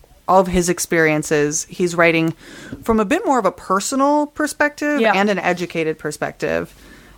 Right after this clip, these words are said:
Speaker 1: And he's known for describing his experiences with a human approach rarely encountered in other historical sources. So his book, whether all of it is accurate to actually his experiences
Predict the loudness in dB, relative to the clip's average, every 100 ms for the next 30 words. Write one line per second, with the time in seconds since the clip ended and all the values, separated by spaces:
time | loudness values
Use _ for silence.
0 | 0 2 4 4 4 0 -6 -10 -18 -18
1 | -14 -16 -12 -4 0 2 2 0 0 0
2 | 0 -2 -4 0 0 2 0 -2 -6 -4
3 | -2 0 -2 -4 -4 -2 -4 -4 0 2
4 | 2 2 2 2 2 -4 -4 0 2 2
5 | 2 0 0 0 0 0 -2 0 0 -2
6 | -4 -6 -6 -4 -4 -4 -4 -4 -8 -10
7 | -10 -8 -2 -2 -2 -10 -20 -20 _ _
8 | -10 2 4 4 2 2 2 -2 -6 0
9 | 2 2 2 2 2 2 2 0 0 0
10 | -2 0 -2 -2 -2 -6 _ _ _ -4
11 | -2 -2 -4 -2 -2 -2 -4 -4 -4 -6
12 | -2 0 0 -6 -6 -4 -2 -2 0